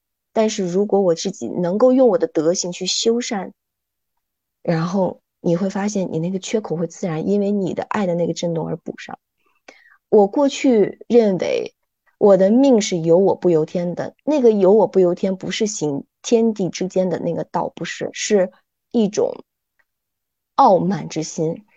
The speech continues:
还谁都看不上，什么都看不上，就觉得自己很行。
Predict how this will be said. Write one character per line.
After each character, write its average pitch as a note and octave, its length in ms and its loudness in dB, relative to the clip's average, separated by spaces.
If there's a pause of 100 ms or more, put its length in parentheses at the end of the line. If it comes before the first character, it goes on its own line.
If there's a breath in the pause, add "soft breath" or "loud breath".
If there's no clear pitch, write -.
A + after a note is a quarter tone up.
(960)
还 A#3 160 0
谁 G3+ 200 2
都 D4+ 120 2
看 D#4 180 -4
不 G#3+ 80 0
上， G3 160 -6
什 F#3 160 -4
么 G#3+ 80 0
都 D4+ 140 0
看 B3+ 180 -4
不 G#3 60 -4
上， A3 120 -2
就 B3+ 120 -2
觉 G#3+ 140 2
得 G#3+ 100 4
自 A3+ 100 -6
己 G3 140 -2
很 E3+ 180 -6
行。 - 320 -10